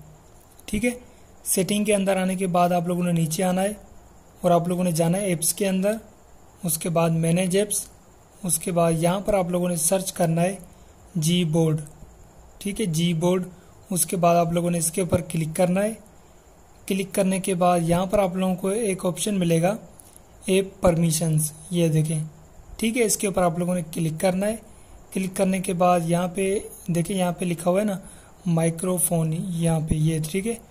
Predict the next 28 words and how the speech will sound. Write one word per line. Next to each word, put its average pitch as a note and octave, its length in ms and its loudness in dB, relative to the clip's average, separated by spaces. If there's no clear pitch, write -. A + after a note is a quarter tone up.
यहाँ E3+ 180 2
पर F#3 140 0
आप E3+ 160 2
लोगों E3+ 200 2
ने F3 100 -2
क्लिक D#3+ 280 -4
करना D#3 280 0
है। D3+ 140 -2
इसके G3+ 260 0
ऊपर G#3 260 0
क्लिक F#3 300 -4
करने F#3 280 0
के F3+ 160 -4
बाद E3 260 4
यहाँ E3+ 200 0
पर F3+ 140 -6
आप E3+ 160 0
लोगों E3+ 160 0
ने E3+ 60 -2
इसको G3+ 320 -2
अलाउ E3 240 2
कर D#3+ 200 0
देना D#3 220 0
है D#3+ 160 0
इस D#3+ 180 -4
तरह, D3+ 180 -4
ठीक G#3 220 -2
है। D4 80 -4